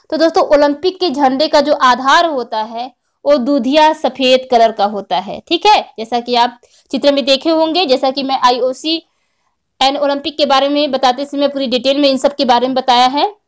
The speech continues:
आप ओलंपिक वाले वीडियो को जा करके देख सकते हैं, प्राचीन ओलंपिक, आधुनिक ओलंपिक, आईओसी क्या है, इस सब के बारे में मैंने डिटेल में बता चुका है। नेक्स्ट क्वेश्चन है कि ओलंपिक ध्वज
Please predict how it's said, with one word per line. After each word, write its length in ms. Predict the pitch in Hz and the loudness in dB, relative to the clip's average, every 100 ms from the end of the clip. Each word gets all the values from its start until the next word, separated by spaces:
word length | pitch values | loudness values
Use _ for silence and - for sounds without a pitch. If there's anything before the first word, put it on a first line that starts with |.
| _ _ _ _ _ _ - - | _ _ _ _ _ _ -10 0
आप 180 | 269 277 | 0 2
ओलंपिक 400 | 277 269 285 285 | -4 -4 -6 0
वाले 200 | 285 285 | 0 0
वीडियो 260 | 254 254 | -4 -4
को 80 | 269 | -2
जा 160 | 254 247 | 0 0
करके 240 | 240 233 | 0 -6
देख 200 | 208 233 | -6 -6
सकते 380 | 240 220 - 208 | -6 -10 -8 -8
हैं, 200 | 208 165 _ _ _ _ _ _ | -8 -16 _ _ _ _ _ _
प्राचीन 320 | 254 254 294 285 | 2 2 2 0
ओलंपिक, 480 | 285 277 285 285 | 0 0 -4 -2
आधुनिक 380 | 247 247 277 294 | 0 2 0 0
ओलंपिक, 460 | 285 269 254 277 - | 0 -2 -2 -4 0
आईओसी 500 | 240 269 269 277 285 | 0 0 0 -2 -4
क्या 220 | 277 269 | 0 2
है, 100 | 269 | 2
इस 140 | 262 302 | 0 -4
सब 120 | - | -4
के 100 | 254 | 0
बारे 200 | 240 240 | 0 0
में 60 | |
मैंने 180 | 240 240 | -2 -2
डिटेल 260 | 226 240 277 | -2 -2 -2
में 120 | 262 | 0
बता 260 | 226 226 220 | 0 2 0
चुका 360 | 226 208 202 | -2 -2 -2
है। 160 | 202 208 - _ _ _ _ _ _ _ _ _ _ _ _ _ _ _ _ 294 | -2 -6 -20 _ _ _ _ _ _ _ _ _ _ _ _ _ _ _ _ 0
नेक्स्ट 200 | 359 381 | 0 0
क्वेश्चन 320 | 427 427 415 | -2 0 2
है 180 | 381 392 | 2 2
कि 100 | 339 | 0
ओलंपिक 520 | 330 330 320 392 - | 0 0 0 -4 -4
ध्वज 500 | 233 302 285 - - | 0 2 2 -4 -20